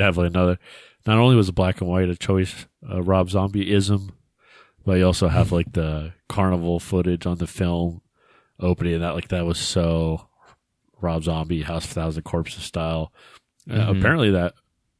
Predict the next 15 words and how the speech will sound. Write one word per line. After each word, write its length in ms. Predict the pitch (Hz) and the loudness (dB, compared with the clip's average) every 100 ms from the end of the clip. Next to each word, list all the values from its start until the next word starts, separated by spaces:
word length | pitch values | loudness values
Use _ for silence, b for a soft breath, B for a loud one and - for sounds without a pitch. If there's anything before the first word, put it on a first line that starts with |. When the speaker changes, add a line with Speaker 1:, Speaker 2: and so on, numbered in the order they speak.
| _ - | _ -2
Speaker 1:
that 160 | 101 85 | 0 4
home 220 | 101 98 | 4 4
movie 380 | 101 101 98 95 | 4 4 4 2
montage 600 | 90 92 95 104 101 - | 2 0 2 2 2 0
footage 460 | 113 110 104 107 b b b b - | 2 2 0 -4 b b b b -8
of 120 | 90 | -6
the 60 | |
carnival 400 | - 92 101 101 104 | 0 2 2 4 2
workers 400 | 110 120 113 - | 2 2 -2 -2
was 100 | 85 | -2
shot 280 | 98 92 90 | 0 0 0
on 180 | 90 87 | -4 -2
Rob 200 | 85 85 | 0 0
Zombie's 320 | 90 85 76 | 0 -2 -4
phone. 340 | - 87 80 | -4 -2 -4